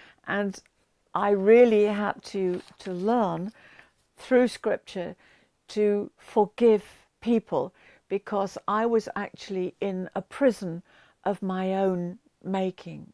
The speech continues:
actually. Um, for me, actually, I had to work with, um, a gentleman who, I was his boss. And so he was really irked that,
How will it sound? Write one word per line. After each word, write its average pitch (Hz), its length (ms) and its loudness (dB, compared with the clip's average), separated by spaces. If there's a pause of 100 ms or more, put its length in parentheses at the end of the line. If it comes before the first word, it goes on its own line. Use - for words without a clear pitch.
actually. 160 640 -12 (760)
Um, 202 400 -4 (420)
for 233 240 0
me, 254 200 2 (100)
actually, 190 680 -4 (480)
I 254 240 2
had 277 340 -2 (140)
to 202 220 0
work 214 480 -4
with, 190 300 -6 (260)
um, 185 400 -8 (100)
a 185 80 -4
gentleman 196 640 -4 (960)
who, 214 760 2 (240)
I 220 160 2
was 247 200 0
his 190 120 -4
boss. - 640 -6 (480)
And 208 200 0
so 220 400 2
he 208 340 0
was 202 260 -6
really 233 320 -2
irked 196 460 2
that, - 360 -4